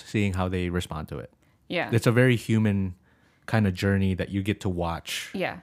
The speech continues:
Speaker 1: at the most purest level.
Speaker 2: Yeah, when you have really good ones, like, there's actually a lot of, like, good life lessons
Speaker 1: Yeah.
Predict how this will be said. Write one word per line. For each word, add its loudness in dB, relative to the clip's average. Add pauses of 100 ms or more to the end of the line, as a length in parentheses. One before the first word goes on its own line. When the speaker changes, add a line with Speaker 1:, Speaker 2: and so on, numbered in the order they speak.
(140)
Speaker 1:
at -6
the 0
most -4
purest -4
level. -8
Speaker 2:
Yeah, 0
when -4
you -2
have -2
really -6 (120)
good -2
ones, -4
like, -8
there's -6
actually -8
a -6
lot -8
of, -10
like, -14
good -4
life -8
lessons -8
Speaker 1:
Yeah. -2